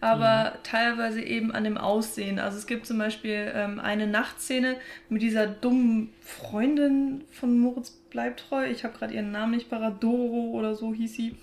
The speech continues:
Speaker 1: im Film. Ähm, und, äh, die Nachtszene ist wirklich so grausam. Also das sieht, das sieht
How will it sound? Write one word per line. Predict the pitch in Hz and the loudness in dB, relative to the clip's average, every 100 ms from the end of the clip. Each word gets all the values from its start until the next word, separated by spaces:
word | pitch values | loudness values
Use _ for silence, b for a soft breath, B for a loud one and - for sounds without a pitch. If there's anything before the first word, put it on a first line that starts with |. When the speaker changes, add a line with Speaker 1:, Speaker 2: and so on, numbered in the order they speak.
| - | -10
Speaker 1:
im | 233 220 | -4 -4
Film. | 226 233 240 - - B B B B B B B - - | -2 -2 -2 -6 -20 B B B B B B B -4 2
Ähm, | 220 220 214 220 B B B B B - | 2 4 0 -2 B B B B B -12
und, | - 220 220 214 - | -4 0 0 0 -2
äh, | 214 214 208 - - - | -2 -2 -4 -8 -16 -2
die | 226 | 2
Nachtszene | 226 233 - - 240 | 4 2 -2 0 2
ist | 202 220 | 0 -2
wirklich | 214 214 | -2 -2
so | - 220 | -2 -6
grausam. | - 220 196 220 214 208 214 | -4 -4 -2 2 4 4 4
Also | 202 196 | 2 0
das | 214 | -2
sieht, | 220 214 - | -4 -8 -12
das | 202 | -10
sieht | 214 | -10